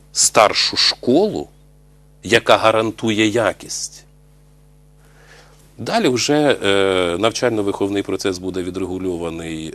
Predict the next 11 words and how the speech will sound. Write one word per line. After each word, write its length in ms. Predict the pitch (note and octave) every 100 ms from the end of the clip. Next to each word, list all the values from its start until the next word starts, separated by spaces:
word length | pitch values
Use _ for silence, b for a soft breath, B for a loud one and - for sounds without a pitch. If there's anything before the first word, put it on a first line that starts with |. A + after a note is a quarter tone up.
| -
е, 340 | E2 E2 D#2+
педагогічним 520 | - G2+ B2 - C#3
колективом, 760 | B2 G#2+ G2+ - F#2+ F2 E2 D#2+ _ _ F#2
батьками, 640 | F2 - - G#2+ A#2+ E2+ _ b b
оск-, 320 | G2 - - -
і 80 | D3
учнями, 600 | E3 D#3+ - E2+ D#2 C2+ b b b
оскільки, 600 | G#2 - - A#2+ A2 G2+
відповідно 540 | F#2+ - F#2+ F#2 F2
до 120 | E2 E2
закону 840 | E2+ - E2 D#2 D#2 D2+ D2